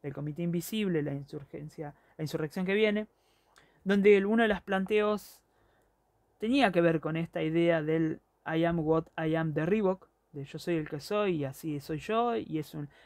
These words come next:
una forma de estratificación que hoy es muy difícil de salvar, porque conforma también la parte de lo que al principio decíamos que es propiamente, y me vuelvo al principio para leer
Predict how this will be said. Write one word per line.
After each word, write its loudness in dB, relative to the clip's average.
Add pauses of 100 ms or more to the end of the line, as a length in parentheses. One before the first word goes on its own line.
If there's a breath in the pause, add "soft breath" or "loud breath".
(120)
una -2
forma 2
de 6
estratificación -6
que -6
hoy 2
es -8
muy -2
difícil -8 (240)
de -14
salvar, 0 (960 soft breath)
porque 0
conforma 2
también 0
la 2
parte -2
de 0
lo -2
que -6
al -4
principio -6
decíamos -4
que -6
es -12 (460 soft breath)
propiamente, 0
y -8
me -4
vuelvo 4
al 2
principio -4
para -4
leer 2